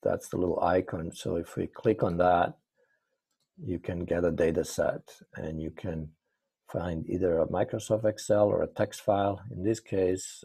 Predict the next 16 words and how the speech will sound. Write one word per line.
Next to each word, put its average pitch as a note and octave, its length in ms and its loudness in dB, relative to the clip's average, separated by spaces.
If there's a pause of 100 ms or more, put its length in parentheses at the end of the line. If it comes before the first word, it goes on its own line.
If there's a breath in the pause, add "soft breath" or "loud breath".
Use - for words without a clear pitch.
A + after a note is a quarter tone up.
I E2 320 -2
did E2+ 160 -2
a D#2+ 60 -2
text - 380 -4
file, F#2+ 420 -2 (1700 soft breath)
um, D#2+ 500 -8 (840)
which - 400 -2 (220)
can A#2 220 4
be, D#2 340 0 (1400)
um, G1+ 420 -8 (1300)
even E2 260 -2
though D#2 140 4
it D#2 100 0
says D#2 320 0
here D#2+ 200 2
Excel, D#2+ 720 4